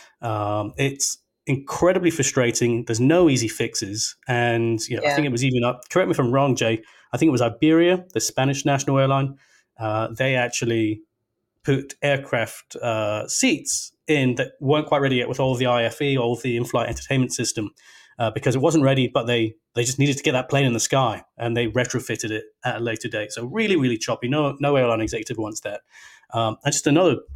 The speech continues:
Speaker 1: quick point on supply chain. There are fewer manufacturers than there used to be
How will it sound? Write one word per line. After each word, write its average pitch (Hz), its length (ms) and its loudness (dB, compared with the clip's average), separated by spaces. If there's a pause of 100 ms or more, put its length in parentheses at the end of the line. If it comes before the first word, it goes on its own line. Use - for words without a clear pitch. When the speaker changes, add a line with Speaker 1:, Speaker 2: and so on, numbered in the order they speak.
Speaker 1:
quick - 220 0
point 117 300 0
on 113 280 0
supply 120 380 0
chain. 107 300 -2 (920)
There 131 120 4
are 175 120 4
fewer 180 420 4
manufacturers 147 1080 0 (160)
than 123 220 0
there 117 100 2
used 123 220 -2
to 113 60 -4
be 98 280 -6